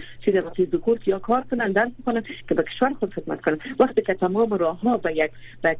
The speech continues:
شهروند بند می‌شه، خب مجبور است، اه، اه، مجبور است که بره به کشور دیگه هم، اه، مهاجرت کنه.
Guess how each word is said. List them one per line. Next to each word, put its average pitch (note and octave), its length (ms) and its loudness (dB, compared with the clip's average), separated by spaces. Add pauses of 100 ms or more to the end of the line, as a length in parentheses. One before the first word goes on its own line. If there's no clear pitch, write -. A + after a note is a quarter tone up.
(120)
شهروند F#3 420 2
بند E3 140 -4
می‌شه، D#3+ 240 -2
خب F3+ 180 -2
مجبور F3 380 2
است، B3+ 120 -2 (540)
اه، E3 340 2 (320)
اه، E3+ 260 0 (560)
مجبور G#3+ 340 0
است C#4 240 0
که A#3 60 4
بره B3 180 2
به G#3 160 0
کشور G#3 380 0
دیگه F#3 160 2
هم، C4 220 2
اه، E3 200 0
مهاجرت D#3+ 540 -2
کنه. D3+ 260 -2